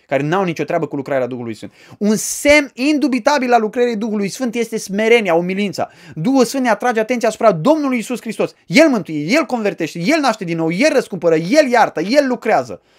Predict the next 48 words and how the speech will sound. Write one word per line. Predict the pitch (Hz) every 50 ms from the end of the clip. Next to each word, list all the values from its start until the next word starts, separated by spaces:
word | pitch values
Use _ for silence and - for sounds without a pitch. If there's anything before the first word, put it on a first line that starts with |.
| _ _ _ _ _ _
Ne | 165 214 247
smerește | 208 214 262 269 285 330 349 285 - 302
pe | 220 254 240
noi | 240 269 277
și | 240 - 262
îl | 240
înalță | 233 233 254 262 233 - 220
pe | 226
El. | 202 190
Ăsta | 240 240 269
este | 240 208 240
un | 220
semn | - 247 233 233
al | 226
lucrării | 214 196 - 220 208 202 202
Duhului | 180 196 185 180 180 175
Sfânt. | - - 101 - _ _ _
Nu | - 240 330 330
ce | 220 - -
spune | - - 220 208 196 185 180 -
Tony | _ 214 214 196
Berbece. | 170 185 175 165 156 - - - 185 185 -
Voi | 170 165 262 349 330
veți | 240 254 202 160
vindeca, | 180 180 180 175 - - 143 - - 175 160
voi | - 165 269 339 330
veți | 311 294 - -
elibera, | 226 220 185 196 180 156 131 - 180 147
voi | 175 180 302 349
veți | 320 311 269 -
converti, | - 240 202 196 202 196 190 - 180 147 - 180 175
la | - 220 254
voi | 202 180 254 339 381 349
va | 254 277
veni, | 254 233 240 226 226 220 202 - 165 135 -
uh, | 185 196
uh, | 196 196 196 139 170 180 185 180 147 160 - 214
vor | 214 185 175 214 185
veni | 214 214 214 180
televiziunile. | - 208 202 190 170 156 165 185 170 151 147 139 123 - - - - -
Despre | - 170 247 240 - 285 262
voi | 190 240 339 370
se | - 294
va | 262 294
auzi | 285 262 247 220 202
în | 233 233 226 214
toată | 196 226 214 202 214 202
lumea. | 190 170 156 147 139 123 113 -